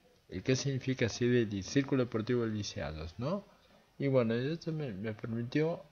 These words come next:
eh, viajar, este deporte de bochas, ¿sí? Me ha permitido viajar a, este, a distintos lugares,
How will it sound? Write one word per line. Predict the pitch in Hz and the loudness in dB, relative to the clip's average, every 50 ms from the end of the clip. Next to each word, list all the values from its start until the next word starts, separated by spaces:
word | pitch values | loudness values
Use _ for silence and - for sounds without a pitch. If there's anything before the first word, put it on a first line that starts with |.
| _ - | _ -10
eh, | - 101 101 107 107 107 107 107 107 104 101 98 98 95 92 95 95 98 98 - - - _ _ _ _ | -4 -2 0 0 0 0 0 0 -2 -2 -2 -4 -4 -6 -6 -8 -8 -10 -12 -12 -16 -20 _ _ _ _
viajar, | - 98 117 127 - - 156 151 143 123 110 | 0 2 2 4 6 6 8 8 8 8 6
este | 104 - - 120 | 2 -2 -4 -4
deporte | 110 107 104 - 120 117 113 - 117 | -4 -4 -2 -2 -2 -2 -2 0 2
de | 117 123 | 4 6
bochas, | 127 135 135 127 123 - 139 135 135 - - - _ | 6 6 6 6 6 4 2 2 0 -2 -8 -18 _
¿sí? | - - - - 113 117 131 156 175 - - - - - - - _ | -14 -6 0 4 4 6 6 4 2 -2 -8 -20 -20 -20 -20 -8 _
Me | 113 113 | -2 -2
ha | 107 | 0
permitido | - 120 120 120 123 120 127 143 143 143 139 | 0 -2 -2 -2 -4 -2 0 2 4 4 4
viajar | 135 135 127 120 110 127 143 147 147 151 - - - _ _ _ _ _ _ _ _ _ _ _ _ _ _ _ _ _ _ _ - - _ _ _ - - _ _ - - - - - - - - - - _ _ - | 4 4 2 2 2 4 4 4 2 0 -4 -14 -20 _ _ _ _ _ _ _ _ _ _ _ _ _ _ _ _ _ _ _ -20 -20 _ _ _ -20 -20 _ _ -20 -20 -20 -20 -20 -20 -20 -20 -20 -20 _ _ 0
a, | 113 120 131 139 135 113 - - - | 4 6 6 6 6 4 0 -4 -6
este, | - 98 104 101 - - - - - 98 92 92 95 92 92 90 87 85 85 85 87 87 87 87 - - | -2 0 0 0 -2 -4 -10 -4 0 2 2 4 4 4 2 2 0 0 -2 -2 -2 -4 -4 -6 -6 -6
a | - 95 | -4 -2
distintos | 98 110 104 104 - - 151 147 131 131 120 101 - | -2 -2 -2 -4 -4 -4 -4 -4 -2 -4 -4 -4 -6
lugares, | 92 95 98 101 87 78 80 80 85 | -8 -8 -4 -4 -4 -4 -4 -6 -10